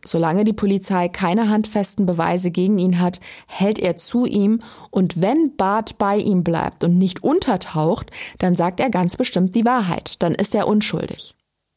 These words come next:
Seit der Tat sind übrigens sieben Monate vergangen. Sieben Monate, in denen die Beziehung zwischen Vater und Sohn enger und inniger geworden ist als je zuvor,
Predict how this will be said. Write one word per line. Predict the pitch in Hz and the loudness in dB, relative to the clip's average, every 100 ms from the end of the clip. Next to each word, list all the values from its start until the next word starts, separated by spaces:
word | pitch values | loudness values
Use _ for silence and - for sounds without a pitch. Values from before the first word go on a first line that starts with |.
| _ _ _ _ _ | _ _ _ _ _
Seit | - 165 180 | -2 0 0
der | 254 240 | 0 -2
Tat | - 202 220 226 | -2 0 0 -2
sind | 214 - | -2 -2
übrigens | 190 196 202 196 - | -2 0 2 2 2
sieben | 214 214 | 2 2
Monate | 185 220 196 - | 2 2 -2 -4
vergangen. | 175 165 160 175 233 - | -6 -2 0 0 0 0
Sieben | 185 190 196 | 0 2 2
Monate, | 190 196 190 190 | 2 2 0 0
in | 180 | 0
denen | 175 185 185 | 2 2 0
die | |
Beziehung | 180 160 - 269 285 277 | -2 -2 0 0 2 0
zwischen | - 240 233 | -2 -2 -2
Vater | 214 202 202 180 | 0 -2 0 0
und | 175 | 0
Sohn | 170 170 - | 0 -2 0
enger | 254 269 247 | 0 2 0
und | 240 - | 0 0
inniger | 247 240 180 | 0 2 0
geworden | 160 160 165 170 | 0 0 0 0
ist | 185 185 - | 0 0 -2
als | 165 | -2
je | 175 202 | 0 0
zuvor, | 214 196 - 180 175 226 | 0 -4 -2 0 0 0